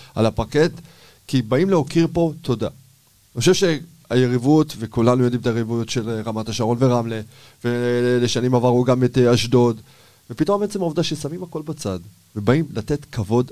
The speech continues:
לכן, אז זה אומר משהו. עשיתם משהו, בנות.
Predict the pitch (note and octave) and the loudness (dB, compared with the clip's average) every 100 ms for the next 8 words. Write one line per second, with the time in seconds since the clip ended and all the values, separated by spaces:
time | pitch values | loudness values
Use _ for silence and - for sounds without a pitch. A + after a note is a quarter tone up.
0 | - G#2+ A2 G2+ F#2+ G2 A2 - _ _ | -2 -2 -2 -4 -6 -10 -14 -18 _ _
1 | - - - G#2+ A2 D#3+ F#3 G#3+ C#4 F#3+ | -20 -20 -8 -4 0 2 2 2 2 2
2 | A2+ G#2 F2 - _ _ _ C3 F#3+ G3+ | -2 -6 -10 -18 _ _ _ -6 -4 -2
3 | C#3 F#2 G2 F2 G2+ F2+ F2+ | -2 -2 -4 -4 -6 -6 -6